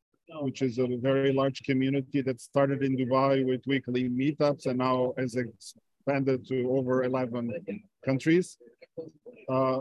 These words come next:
we also, at the same time, almost created something called the G B O, which is the Global Blockchain Organization,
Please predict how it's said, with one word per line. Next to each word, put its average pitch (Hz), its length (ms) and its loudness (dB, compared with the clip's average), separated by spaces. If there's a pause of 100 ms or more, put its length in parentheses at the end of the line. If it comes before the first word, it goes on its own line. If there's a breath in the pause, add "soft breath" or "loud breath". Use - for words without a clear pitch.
(120)
we 156 120 2
also, 185 260 4
at 151 60 2
the 151 80 0
same 170 260 2
time, 160 220 2
almost 151 420 0
created 147 480 0
something 143 360 -4
called 135 260 -2
the 135 80 0
G 170 180 0
B 143 180 4
O, 123 120 4
which 123 280 -6
is 123 120 -4
the 131 100 -4
Global 143 400 2
Blockchain 131 580 -2
Organization, 131 1120 -4